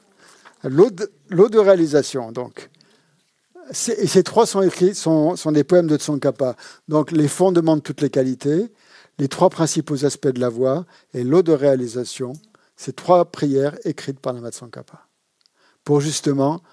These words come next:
euh, vous permettre de faire une, une méditation panoramique. Merci.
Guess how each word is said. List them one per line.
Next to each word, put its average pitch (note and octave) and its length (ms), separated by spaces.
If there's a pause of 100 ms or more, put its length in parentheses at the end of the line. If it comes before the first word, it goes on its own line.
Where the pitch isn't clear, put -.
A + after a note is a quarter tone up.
(240)
euh, C3 260 (360)
vous C#3+ 180
permettre D3+ 380
de C#3 80
faire D3 240
une, C#3 220
une C3+ 280
méditation C3+ 540
panoramique. A2+ 680 (380)
Merci. C3+ 260